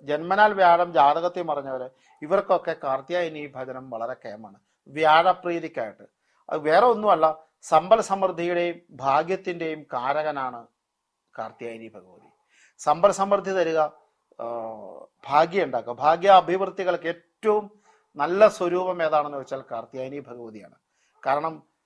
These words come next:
എല്ലാ, ആ, കാർത്യായനി ഭഗവതിയിലേക്ക് ഇപ്പൊ ഒരിക്കൽ പാർവതി ദേവിയും ഒക്കെ,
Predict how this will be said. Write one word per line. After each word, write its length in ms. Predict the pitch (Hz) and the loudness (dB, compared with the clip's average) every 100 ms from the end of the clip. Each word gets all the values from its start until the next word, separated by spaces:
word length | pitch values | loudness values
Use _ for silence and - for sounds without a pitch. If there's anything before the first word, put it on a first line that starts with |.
| _ _ - | _ _ -6
എല്ലാ, 260 | 143 180 202 185 - _ _ | 4 10 10 8 0 _ _
ആ, 20 | 147 139 131 127 123 117 117 143 | -4 -2 0 -2 -4 -6 -4 0
കാർത്യായനി 440 | 143 175 180 190 | 0 4 2 2
ഭഗവതിയിലേക്ക് 480 | 190 190 196 202 208 | 2 2 2 -2 -4
ഇപ്പൊ 320 | 190 165 175 165 | -8 -8 -4 -4
ഒരിക്കൽ 240 | 165 196 | -2 -4
പാർവതി 460 | 185 160 165 180 185 | 4 4 4 -2 -2
ദേവിയും 480 | 185 185 190 190 - _ _ | -4 -4 -4 -6 -12 _ _
ഒക്കെ, 460 | 147 147 180 175 147 | -6 -2 0 0 -2